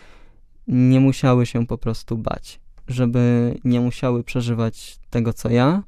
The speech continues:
żeby po prostu było im łatwiej. I kiedy powiedzą o swoim doświadczeniu, kiedy powiedzą komuś, e, o tym, że nie czują się tak, jak ta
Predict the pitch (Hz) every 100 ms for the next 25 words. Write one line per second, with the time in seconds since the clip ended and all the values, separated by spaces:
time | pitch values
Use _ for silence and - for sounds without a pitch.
0 | - - 131 120 123 123 123 131 - -
1 | - - - - - - - - 139 170
2 | 170 - 147 147 143 131 123 110 - 117
3 | 113 - - - - 123 120 123 127 -
4 | - - - - - _ - - 127 135
5 | 143 160 156 147 - 131 123 123 - 117
6 | - 143 143 170 196 196 - 120 120 120
7 | 117 117 - - _ _ - _ - -
8 | 127 135 135 131 123 120 131 - _ -
9 | _ _ - 127 127 120 120 - - 240
10 | 143 120 120 - - - - - - -
11 | 127 - 131 117 123 120 117 117 117 -
12 | 202 - - - - - 127 127 - 127
13 | 117 120 - 117 117 - - - - 120
14 | 117 113 - - - - -